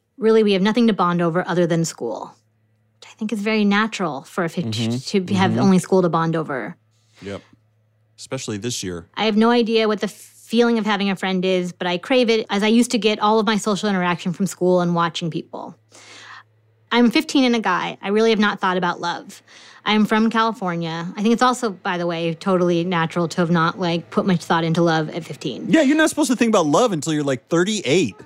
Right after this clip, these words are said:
Speaker 1: Yeah. <laughs>
Speaker 2: You shouldn't be thinking about love when you're fifteen.
Speaker 1: Yeah. David knows from which he speaks. "I am
Speaker 2: Mm-hmm.
Speaker 1: from California. I like math." I know, crazy.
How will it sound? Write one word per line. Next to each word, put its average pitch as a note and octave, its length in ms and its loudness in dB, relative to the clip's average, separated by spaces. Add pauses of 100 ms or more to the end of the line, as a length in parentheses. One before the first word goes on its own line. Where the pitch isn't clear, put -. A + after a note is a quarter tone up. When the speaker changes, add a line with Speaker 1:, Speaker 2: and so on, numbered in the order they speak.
Speaker 1:
Yeah. B3+ 300 2
<laughs> - 140 2
Speaker 2:
You D4+ 100 4 (160)
shouldn't C4 160 0
be - 80 4
thinking E3 220 2
about D3 180 4
love C3 220 4
when B2+ 120 0
you're A#2+ 100 -2
fifteen. C#3+ 640 -2 (240)
Speaker 1:
Yeah. F#3 260 -4 (1080)
David F#3 480 2
knows F#3 300 2
from F#3+ 400 -2
which F#3+ 260 -2
he G3 100 0
speaks. - 420 -10 (360)
"I G#3+ 120 4
am A3 120 2
Speaker 2:
Mm-hmm. - 80 -4
Speaker 1:
from B3 220 0
California. F#3 800 -4
I F3+ 100 -6
like E3+ 220 -4
math." A3 440 -2 (360)
I G3+ 80 -2
know, G#3+ 200 4
crazy. E3+ 580 -4